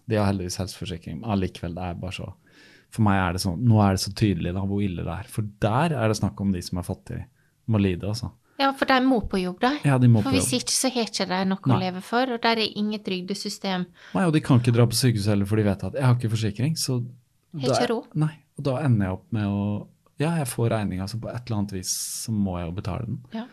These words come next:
Speaker 1: Og det er jo helt vanvittig.
Speaker 2: Ja.
Speaker 1: Så, ja.
Speaker 2: Nei, vi er heldige.
Speaker 1: Vi er sinnssykt heldige.
Speaker 2: Nå er,
Speaker 1: Det er
Speaker 2: nå,
Speaker 1: det.
Speaker 2: nå skal jeg si at jeg er sosialist og sosialdemokrat på min hals, da, men, eh, ja,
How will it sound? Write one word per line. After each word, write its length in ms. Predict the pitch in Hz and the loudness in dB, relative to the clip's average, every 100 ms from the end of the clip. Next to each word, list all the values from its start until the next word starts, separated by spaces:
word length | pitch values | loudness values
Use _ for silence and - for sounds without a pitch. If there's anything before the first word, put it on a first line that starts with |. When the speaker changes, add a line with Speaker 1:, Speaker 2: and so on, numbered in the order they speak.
| - _ _ _ _ - | -20 _ _ _ _ -6
Speaker 1:
Og 80 | 110 | -4
det 100 | 101 | -4
er 200 | 92 - | -6 -8
jo 220 | 85 117 | -8 -8
helt 260 | 98 95 92 | -6 -6 -6
vanvittig. 380 | 101 92 - - - _ | -4 -4 -8 -14 -20 _
Speaker 2:
Ja. 160 | 220 208 - - _ _ _ | -10 -10 -12 -20 _ _ _
Speaker 1:
Så, 160 | - 123 110 107 107 107 110 110 123 123 | -6 -2 0 0 -2 -4 -4 -6 -10 -6
ja. 140 | 107 - - | -6 -6 -2
Speaker 2:
Nei, 120 | 240 | 0
vi 100 | 240 | 2
er 60 | 233 | 2
heldige. 440 | 220 220 226 - - _ - | 0 -6 -8 -8 -12 _ 2
Speaker 1:
Vi 140 | 127 | 6
er 160 | 127 120 | 8 6
sinnssykt 1040 | 120 - - - - - - 90 - - | 2 -2 -6 -6 -8 -4 -2 -2 -4 -8
heldige. 160 | - 214 | -4 -2
Speaker 2:
Nå 80 | 220 | 2
er, 160 | 214 208 | 2 2
Speaker 1:
Det 60 | 208 | 0
er 20 | |
Speaker 2:
nå, 100 | 214 | -2
Speaker 1:
det. 320 | 202 196 202 | -2 -4 -2
Speaker 2:
nå 100 | 208 | -2
skal 300 | 208 - 202 | -2 -2 -2
jeg 100 | 185 185 | -2 -4
si 120 | 214 | -4
at 280 | 190 175 - | -2 -4 -6
jeg 260 | 180 180 180 | -8 -6 -6
er 160 | 196 | -8
sosialist 920 | 190 - 202 196 196 214 202 - - 180 | -8 -8 -4 0 0 0 -2 -6 -6 -6
og 160 | 175 | -6
sosialdemokrat 960 | 180 185 208 196 180 170 170 202 185 - | -6 -6 -2 -2 -2 -6 -8 -8 -10 -10
på 100 | 185 | -8
min 140 | 190 | -6
hals, 480 | 202 185 180 175 - | -4 -4 -6 -8 -12
da, 120 | - 214 | -8 -6
men, 280 | 196 185 | -4 -4
eh, 840 | 180 180 185 185 185 185 - - 196 | -6 -4 -2 -2 -2 -4 -8 -6 0
ja, 160 | 208 | 0